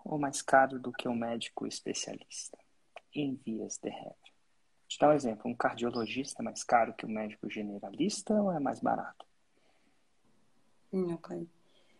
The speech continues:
Speaker 2: Mas sabe que nesse curso
Speaker 1: Não, não, não, não volte, não saia sem responder a pergunta, senão a gente não estabelece um diálogo.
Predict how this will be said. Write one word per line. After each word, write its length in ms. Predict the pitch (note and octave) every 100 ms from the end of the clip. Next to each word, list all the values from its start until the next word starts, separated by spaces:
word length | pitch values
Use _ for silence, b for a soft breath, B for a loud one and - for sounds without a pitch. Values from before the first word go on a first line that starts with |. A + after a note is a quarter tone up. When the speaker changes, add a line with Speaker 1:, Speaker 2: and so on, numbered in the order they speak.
| _ _ _ _ _ _ _ - _ _ _ - - -
Speaker 2:
Mas 240 | A3+ A3+
sabe 300 | - B3 C4+
que 240 | D4 - A#3+
nesse 460 | G#3+ A3 D4 - -
curso 180 | - -
Speaker 1:
Não, 260 | C3+ D3+ D3
não, 240 | D3+ D3
não, 300 | A#2+ B2+ C3
não 280 | B2+ C3 A#2+ G#2+
volte, 840 | G2 G2 G#2 B2+ - F3+ G3+ A3
não 120 | F3 C#3+
saia 360 | - A2 A2
sem 160 | - D3
responder 400 | D#3+ - F#3 E3+
a 40 |
pergunta, 560 | E3+ G#3+ A#3 G#3+ G3+ -
senão 220 | - C3
a 20 |
gente 140 | C3 -
não 60 | B3
estabelece 640 | - B3+ C3 A#2+ - -
um 80 | A2
diálogo. 920 | A2 - D3+ F#3+ D#3+ D3 C#3+ C#3 C#3+